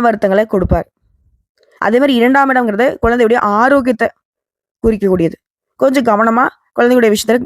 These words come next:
இருந்துக்கோங்க. அதே மாதிரி மாற்று மதம், வேறு சாதியினர் மூலமாக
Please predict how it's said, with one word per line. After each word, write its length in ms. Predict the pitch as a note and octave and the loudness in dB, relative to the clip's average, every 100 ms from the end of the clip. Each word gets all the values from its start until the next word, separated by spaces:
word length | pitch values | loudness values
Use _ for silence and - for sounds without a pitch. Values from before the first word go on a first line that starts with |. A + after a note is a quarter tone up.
| - | -4
இருந்துக்கோங்க. 380 | F#3+ F3 E3 D#3 - _ _ _ _ _ | -4 -2 -4 -6 -12 _ _ _ _ _
அதே 120 | G#3 B3+ | 0 2
மாதிரி 140 | C4+ A3 | 2 2
மாற்று 340 | A#3 C4+ D4 C4 | 2 0 -2 -2
மதம், 200 | A3+ B3 | 0 0
வேறு 260 | G#3 B3 C4+ - | 2 2 0 -2
சாதியினர் 480 | G3 A3 A#3+ A#3+ A3+ | -2 0 0 0 0
மூலமாக 480 | F#3+ F#3+ F3 E3 | 0 0 -2 0